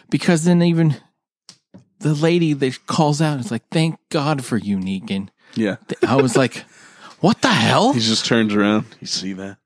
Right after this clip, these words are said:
Speaker 2: <laughs>
Speaker 1: Yeah. "That is what I do." And that was,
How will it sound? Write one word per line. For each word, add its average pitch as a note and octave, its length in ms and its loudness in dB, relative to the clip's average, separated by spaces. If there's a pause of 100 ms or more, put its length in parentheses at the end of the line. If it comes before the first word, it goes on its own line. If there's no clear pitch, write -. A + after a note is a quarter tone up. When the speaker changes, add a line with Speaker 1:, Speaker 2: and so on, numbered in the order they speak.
(220)
Speaker 2:
<laughs> - 340 0
Speaker 1:
Yeah. G3+ 160 2 (480)
"That - 280 -2 (180)
is F2+ 180 -12
what E2 160 -10
I D2+ 160 -10
do." C#2 260 -16 (280)
And E3 320 2
that E3+ 120 4
was, E3+ 120 2